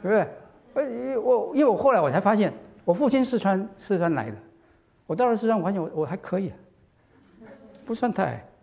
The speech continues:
但是，你想不想出人头地？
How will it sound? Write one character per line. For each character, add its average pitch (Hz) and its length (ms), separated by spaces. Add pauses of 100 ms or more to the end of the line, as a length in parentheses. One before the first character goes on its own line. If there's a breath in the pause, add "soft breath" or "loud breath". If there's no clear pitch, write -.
(320 soft breath)
但 311 160
是， 285 380 (1900)
你 185 100
想 160 140
不 180 80
想 143 100
出 170 140
人 147 120
头 135 140
地？ 170 160